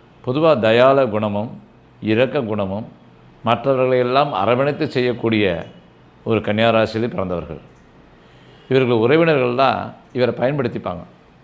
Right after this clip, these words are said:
இவங்க தான் எல்லாருக்கும் செய்கிறாங்களே முன்ன நின்னு, அதனால இவரை நம்ம பயன்படுத்திப்போம்னு சொல்லிட்டு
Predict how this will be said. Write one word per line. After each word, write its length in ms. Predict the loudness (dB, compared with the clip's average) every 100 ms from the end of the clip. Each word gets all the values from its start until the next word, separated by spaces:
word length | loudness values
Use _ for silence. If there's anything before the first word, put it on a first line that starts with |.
| _ _ _ -20 -20 -20 -4 0
இவங்க 160 | 4 4
தான் 120 | 4
எல்லாருக்கும் 340 | 6 4 2 0
செய்கிறாங்களே 360 | 0 2 0 0
முன்ன 140 | -2 -2
நின்னு, 240 | -2 -2 -4 -6 -18 -20 -20 -20 _ 2
அதனால 280 | 4 4 4 4 0 -8 -12 -2
இவரை 140 | 0 0
நம்ம 140 | 0 0
பயன்படுத்திப்போம்னு 580 | 0 -2 -4 -4 -4 -4
சொல்லிட்டு 300 | -4 -2